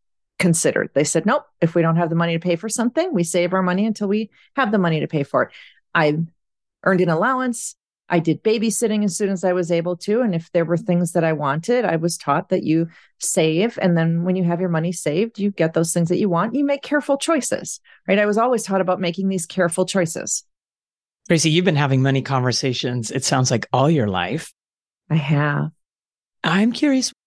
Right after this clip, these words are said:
Speaker 2: you talked about the modeling your parents did, but also referenced the mortgage and paying down that debt. Were your parents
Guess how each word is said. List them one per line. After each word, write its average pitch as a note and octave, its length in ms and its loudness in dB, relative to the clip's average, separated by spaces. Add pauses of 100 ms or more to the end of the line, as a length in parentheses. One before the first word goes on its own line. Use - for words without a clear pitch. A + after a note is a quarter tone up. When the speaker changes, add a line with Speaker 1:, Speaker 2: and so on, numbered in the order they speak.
(140)
Speaker 2:
you F#3+ 220 4
talked F3+ 280 -2
about A#3 180 2
the D3+ 40 4
modeling A#2+ 560 2
your A2+ 120 0
parents A#2 560 0
did, A#2 520 2 (440)
but C#3 100 2
also C3+ 320 4
referenced B2+ 720 0
the D3 160 0
mortgage B2+ 640 0
and A#2 300 -2
paying C3 320 2
down B2 240 2
that A2+ 320 -2
debt. C3 340 0 (520)
Were E3+ 160 2
your G3 240 2
parents F3 840 0